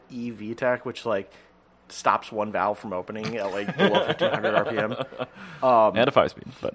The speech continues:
Speaker 1: yeah, and a five-speed. But, like, if you get one, it, even with an automatic, they still handle so well.
Speaker 2: I know.
Speaker 1: Like, <laughs> it's, like, I would say a automatic, like,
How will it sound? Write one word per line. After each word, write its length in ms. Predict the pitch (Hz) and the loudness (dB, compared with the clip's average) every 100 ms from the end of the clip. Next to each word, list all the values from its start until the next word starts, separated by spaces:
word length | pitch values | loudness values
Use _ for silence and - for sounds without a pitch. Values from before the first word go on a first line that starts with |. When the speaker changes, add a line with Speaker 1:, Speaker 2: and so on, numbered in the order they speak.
| - | 0
Speaker 1:
yeah, 160 | 143 | 2
and 80 | 110 | 2
a 40 | 104 | 2
five-speed. 400 | 131 135 117 113 | 0 0 -4 -2
But, 100 | 117 | -2
like, 180 | 110 | -2
if 60 | 120 | -8
you 80 | 135 | -2
get 240 | 165 156 | -2 -2
one, 340 | 135 139 131 120 | -2 0 0 -2
it, 140 | 156 151 - - | -6 -8 -10 -10
even 160 | 151 226 | -8 -6
with 80 | - | -8
an 60 | - 143 | -8 -10
automatic, 500 | 87 98 170 135 - | -10 -8 -6 -6 -6
they 100 | 113 | -8
still 260 | - 131 | -4 -4
handle 260 | 104 143 160 | -2 -4 -4
so 160 | - | -4
well. 340 | 85 78 92 113 | -4 -2 -2 0
Speaker 2:
I 100 | 135 | 0
know. 400 | 143 147 113 139 | 4 2 0 -4
Speaker 1:
Like, 160 | 127 139 | -6 -6
<laughs> 0 | |
it's, 420 | 160 160 151 - | -2 0 0 2
like, 220 | 147 135 - - - - - | 2 2 -6 -20 -20 -14 4
I 100 | 135 | 8
would 180 | 180 196 | 10 8
say 280 | 185 160 151 139 123 | 6 2 2 -2 -2
a 120 | 113 | 4
automatic, 840 | 120 147 147 127 123 120 117 - _ _ _ _ - | 6 6 4 0 0 0 -4 -8 _ _ _ _ 0
like, 460 | 135 117 110 - | 2 2 -2 -8